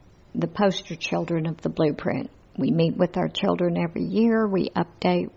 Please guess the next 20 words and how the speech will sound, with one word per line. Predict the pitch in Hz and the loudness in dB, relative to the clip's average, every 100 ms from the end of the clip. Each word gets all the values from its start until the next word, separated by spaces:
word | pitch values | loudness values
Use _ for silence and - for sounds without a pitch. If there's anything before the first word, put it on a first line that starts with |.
| - - | -18 -8
what's | 165 - - | -2 -2 -2
going | - 160 180 | -2 -2 2
on, | 190 214 214 208 202 170 | 4 6 6 4 2 0
what's | - - | -4 -6
changed. | - - 202 196 190 185 - | -4 2 4 4 2 -2 -6
We | 190 | -6
do | 170 - - - | -4 -2 -2 2
all | 180 180 | 4 4
of | 196 185 | 2 0
this | 196 180 - - - - - | 0 0 -2 -14 -20 -20 -8
in | - | -6
pencil | 151 202 254 - 254 233 | 0 6 6 6 2 2
so | - 156 | 0 -2
we | 165 | -2
can | 170 - 160 - - - - _ - - | -2 -2 -2 -4 -12 -20 -20 _ -16 -8
erase | 160 202 214 - | 2 4 4 4
it | 220 | 2
and | 175 170 | 0 -4
change | - 185 190 196 185 | 0 2 4 2 0
and, | 175 170 | -2 -4